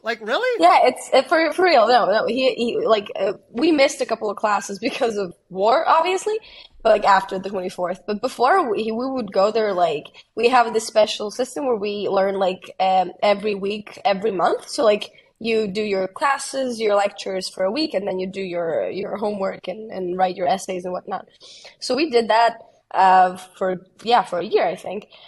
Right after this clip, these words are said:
Speaker 2: Uh, and that's how we met. And also, um, his, uh, colleagues, people who, that worked for him, uh, in political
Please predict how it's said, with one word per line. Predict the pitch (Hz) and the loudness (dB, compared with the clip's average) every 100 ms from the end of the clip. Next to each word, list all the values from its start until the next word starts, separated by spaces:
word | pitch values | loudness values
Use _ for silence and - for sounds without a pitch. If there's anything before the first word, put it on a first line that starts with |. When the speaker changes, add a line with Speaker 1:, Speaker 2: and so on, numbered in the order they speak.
| _ _ - | _ _ -2
Speaker 2:
Uh, | 208 202 202 196 202 - | 2 6 6 6 4 4
and | 214 208 214 | 2 0 2
that's | 226 220 | 2 2
how | 269 | 0
we | 202 | 0
met. | 208 320 - - | 2 2 0 2
And | 240 | 4
also, | 254 285 - 269 254 - | 6 4 2 0 0 0
um, | 214 208 196 196 _ | 0 2 -2 -8 _
his, | - 247 233 220 - - - | -8 -2 0 -2 -6 -10 -6
uh, | 196 196 | -4 -2
colleagues, | - 302 381 254 214 | 0 2 4 2 -4
people | - 233 208 208 | -8 -10 -6 -6
who, | 190 196 | -6 -6
that | 190 202 | -4 -2
worked | 240 - | -2 -4
for | 208 | -4
him, | 190 185 190 185 - | -2 -2 -2 -4 -2
uh, | 180 180 - | -2 -2 -2
in | 190 190 180 | -4 -4 -6
political | 196 208 202 185 180 | -6 -6 -6 -4 -4